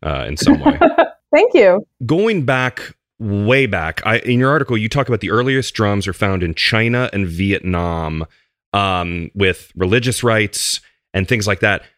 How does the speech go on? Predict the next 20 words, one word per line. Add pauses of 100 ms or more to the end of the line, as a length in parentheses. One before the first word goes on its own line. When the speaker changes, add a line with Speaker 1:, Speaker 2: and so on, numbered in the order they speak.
(140)
Speaker 1:
Maybe
expand
upon
that
a
little
bit.
Do
you
know
more
info
about
those
types
of
drums
that
were
found?